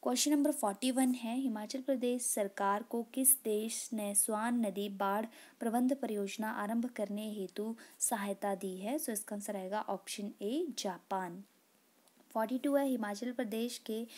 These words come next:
किस जिले में सेंचुतुआन नाला वन्य जीव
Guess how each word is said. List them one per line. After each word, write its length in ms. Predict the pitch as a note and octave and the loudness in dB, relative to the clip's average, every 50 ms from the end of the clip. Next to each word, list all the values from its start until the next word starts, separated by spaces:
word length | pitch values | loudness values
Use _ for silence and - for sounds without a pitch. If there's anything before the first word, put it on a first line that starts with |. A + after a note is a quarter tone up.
| - - - - _ | -18 -18 -20 -8 _
किस 240 | - D4 C#4 - - | 4 4 4 4 2
जिले 280 | - A3+ G#3 G#3+ G#3+ A3+ | 0 0 0 -2 -2 -2
में 240 | A3 A3 G#3+ G#3+ G#3+ | -2 -2 -4 -4 -6
सेंचुतुआन 1080 | G#3+ - A3 G#3+ G#3 G3+ - - A#3+ A#3+ A#3+ - A3 G#3 G3+ F#3+ G3 G3+ G#3 A3+ A#3 A3+ - - - - _ - | -8 -8 -6 -6 -6 -8 -8 -8 -8 -8 -8 -6 -6 -4 -4 -4 -4 -6 -6 -6 -6 -8 -10 -18 -20 -20 _ -6
नाला 440 | A3+ A3 G#3+ G3+ G3 G3 G3 G3 G#3 | -4 -4 -2 -4 -4 -4 -6 -6 -8
वन्य 480 | G#3+ G#3 F#3+ A3 A3 A3+ A#3 B3+ C4+ C4+ | -8 -8 -6 -4 -2 0 0 0 0 0
जीव 240 | - - A3 A3 | -2 -4 -8 -8